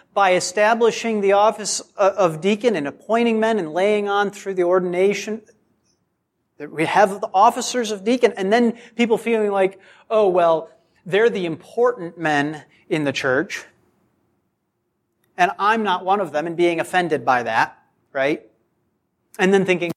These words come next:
"You know, I got, I'm not gonna serve." You, we can, we can make division even out of the office created to obliterate the, the divisions that are, that are happening. Or it can happen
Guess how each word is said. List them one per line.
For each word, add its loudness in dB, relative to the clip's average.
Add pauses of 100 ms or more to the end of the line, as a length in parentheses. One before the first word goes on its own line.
(580)
"You -4
know, 4
I 4
got, 0
I'm 2
not 0
gonna -12
serve." -12 (1700)
You, 4
we 4
can, 0
we 0
can 0
make 0
division 0
even 0
out 2
of 2
the 0
office 0
created 0 (200)
to 0 (800)
obliterate 0
the, 0
the 2
divisions 2
that 2
are, 0
that 0
are 4
happening. -2 (1600)
Or 2
it -2
can -2
happen 0